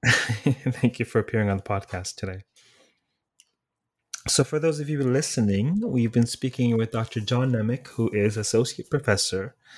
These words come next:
at U V A, the University of Virginia. We've been speaking with him about his, um, um, um, second installment of this, um, important translation project, uh, called The Ubiquitous Shiva, Somananda's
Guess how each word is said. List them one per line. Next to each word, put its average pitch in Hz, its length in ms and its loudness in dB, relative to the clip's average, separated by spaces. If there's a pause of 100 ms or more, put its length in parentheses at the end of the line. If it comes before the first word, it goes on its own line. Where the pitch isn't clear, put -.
(380)
at 110 240 2 (180)
U 131 220 4
V 165 180 0
A, 170 200 2
the 107 60 -2
University 101 460 0
of 107 100 2
Virginia. 104 560 0 (140)
We've 104 180 -2
been 101 120 2
speaking 127 340 0
with 113 160 2
him 98 140 0
about 98 400 0
his, 104 400 -2 (460)
um, 95 420 0
um, 95 240 -4
um, 90 160 -8
second - 360 0
installment 101 840 0
of 101 180 -10
this, 95 300 -8 (160)
um, 95 320 -12 (480)
important - 400 0
translation 107 560 0
project, 95 540 -4 (420)
uh, 95 220 -4
called 104 440 4
The 110 440 0
Ubiquitous 120 560 0
Shiva, 104 380 2
Somananda's 113 1040 0